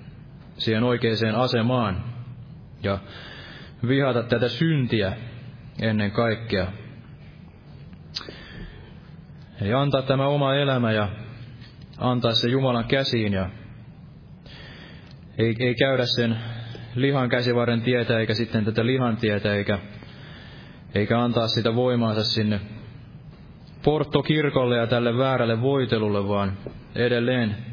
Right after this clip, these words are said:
seurata tätä kaitaa tietä ja antaa sitten Jumalan johdattaa ja Jumalan viedä sinne, minne hän ikinä tahtoo viedä. Ja luen lopuksi vielä tästä hebrealaiskirjasta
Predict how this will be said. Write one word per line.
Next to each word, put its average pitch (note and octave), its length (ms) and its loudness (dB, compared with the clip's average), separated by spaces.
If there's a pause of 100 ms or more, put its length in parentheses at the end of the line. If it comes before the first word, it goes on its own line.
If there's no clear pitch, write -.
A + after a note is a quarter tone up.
(360)
seurata A#2+ 420 2
tätä A2+ 220 0
kaitaa A#2+ 500 2
tietä A#2 400 2
ja G2 160 2 (2000)
antaa B2 280 2
sitten C3 320 2
Jumalan B2 540 2 (120)
johdattaa A#2+ 540 2
ja A2+ 60 4
Jumalan A#2 400 2
viedä A#2 360 2 (1040)
sinne, B2 340 2
minne B2 260 2
hän A2+ 180 2
ikinä A2+ 260 2
tahtoo A2+ 460 2
viedä. A2 340 2
Ja F#2 140 0 (920)
luen G#2+ 180 4
lopuksi A2 340 2
vielä G#2 180 4
tästä G#2 180 0
hebrealaiskirjasta G#2 1080 0